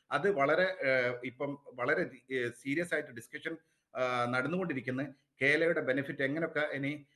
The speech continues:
ആഹ്, മാനേജ് ചെയ്യണം എന്നുള്ളതിനെ പറ്റിയുള്ള ചർച്ചകൾ നടന്നുകൊണ്ടിരിക്കുകയാണ്. അപ്പൊ ഇങ്ങനെ മിസ്യൂസ് ചെയ്യ-, ചെയ്യപ്പെട്ട് കഴിഞ്ഞാൽ ഈ സിസ്റ്റം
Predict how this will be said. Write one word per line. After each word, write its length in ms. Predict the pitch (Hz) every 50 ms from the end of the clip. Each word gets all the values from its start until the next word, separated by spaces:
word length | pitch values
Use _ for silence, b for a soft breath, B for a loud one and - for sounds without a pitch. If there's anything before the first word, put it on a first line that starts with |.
| _ _ _ -
ആഹ്, 320 | 117 120 120 120 117 117
മാനേജ് 460 | 117 123 123 131 139 151 165 170 160 143
ചെയ്യണം 300 | - - 135 131 131 135
എന്നുള്ളതിനെ 320 | 139 131 131 127 127 131
പറ്റിയുള്ള 340 | 127 - 131 110 127 127 131
ചർച്ചകൾ 460 | - - 113 - - - 139 147 151
നടന്നുകൊണ്ടിരിക്കുകയാണ്. 760 | 139 135 123 113 117 120 120 120 117 113 117 120 117 117 156 - b b b b b b b -
അപ്പൊ 120 | 113 143
ഇങ്ങനെ 300 | 139 135 147 175 190 196
മിസ്യൂസ് 500 | 180 160 151 151 - - - 220 226 226
ചെയ്യ-, 320 | 208 185 - - - - - -
ചെയ്യപ്പെട്ട് 460 | 156 147 151 151 151 147 143 - 156
കഴിഞ്ഞാൽ 260 | 143 135 135 147 151
ഈ 100 | 147 143
സിസ്റ്റം 420 | 139 - 135 - - - 143 -